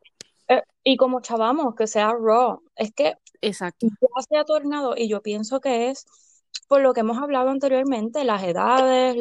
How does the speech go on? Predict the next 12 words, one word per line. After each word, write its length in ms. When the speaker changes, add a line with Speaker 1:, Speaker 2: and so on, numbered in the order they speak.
Speaker 1:
la 200
Speaker 2:
¿Qué 100
tú 100
Speaker 1:
época. 160
Speaker 2:
comes? 300
Speaker 1:
Ay, 180
nena, 380
un, 180
un 200
celery 460
aquí. 240
Speaker 2:
Oh 220